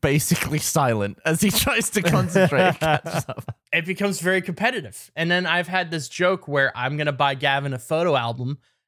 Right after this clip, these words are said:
Speaker 2: and when he has enough screenshots to fill the photo album, I'll, I'll, there'll be, like, a prize or something as a, as a gag.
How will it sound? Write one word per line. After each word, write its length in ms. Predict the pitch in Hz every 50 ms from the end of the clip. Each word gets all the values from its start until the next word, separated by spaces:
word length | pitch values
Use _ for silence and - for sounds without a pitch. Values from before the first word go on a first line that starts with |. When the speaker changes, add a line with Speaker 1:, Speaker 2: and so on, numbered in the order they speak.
| _ _
Speaker 2:
and 80 | 147 147
when 100 | 147 147
he 60 | 147 143
has 140 | 147 143
enough 200 | 151 143 143 131
screenshots 680 | - - - - 160 160 156 - - 147 147 151 - -
to 60 | - 139
fill 220 | - - 175 160
the 100 | 139 131
photo 300 | - - 170 165 160 151
album, 520 | 139 135 131 123 123 123 120 120 120 117 113
I'll, 220 | 95 120 123 117 110 -
I'll, 200 | - 120 120 120
there'll 320 | 113 110 117 120 117 117 113
be, 140 | 117 123
like, 180 | 117 113 113 -
a 40 | 117
prize 420 | - - - 110 110 107 110 104 110
or 60 | 120
something 280 | - - - _ - - _ _ _ _ _ _ _ _ _ _
as 140 | 120 113 113
a, 100 | 120 -
as 140 | 113 113 113
a 20 |
gag. 340 | 110 110 117 104 - 113 135